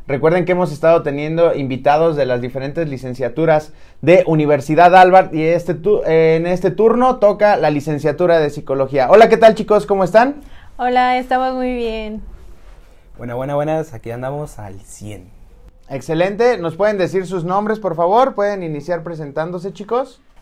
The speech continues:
Speaker 2: Eh, ok, bueno, yo soy Karen Iliana. Ah, en este caso, como se menciona, de la licenciatura en psicología.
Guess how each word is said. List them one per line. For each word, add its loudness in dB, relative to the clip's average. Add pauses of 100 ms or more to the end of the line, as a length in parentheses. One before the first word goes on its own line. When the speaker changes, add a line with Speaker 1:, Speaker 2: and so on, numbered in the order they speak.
Speaker 2:
Eh, -2
ok, -2
bueno, -4 (120)
yo -2
soy -2
Karen -4
Iliana. -6 (380)
Ah, 0
en -4
este -6
caso, -4
como -8
se -8
menciona, -2
de 4
la 0
licenciatura -6
en -6
psicología. -10